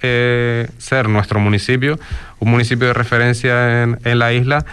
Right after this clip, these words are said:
en cuanto a exponer nuestro patrimonio cultural y artístico, que es mucho, y, al fin, y no lo estamos haciendo, desgraciadamente.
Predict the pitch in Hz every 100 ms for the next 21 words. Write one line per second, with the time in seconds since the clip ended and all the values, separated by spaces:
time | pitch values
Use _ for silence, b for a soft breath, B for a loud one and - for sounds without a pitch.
0 | B B 113 104 104 101 104 98 95 90
1 | - 113 - 107 113 120 143 135 110 104
2 | 101 104 107 107 98 95 117 107 107 107
3 | 113 104 117 113 131 139 143 B B -
4 | 107 98 104 - 113 92 92 90 92 -
5 | - - - - 101 95 104 117 120 113
6 | 117 110 113 117 104 95 92 85 85 92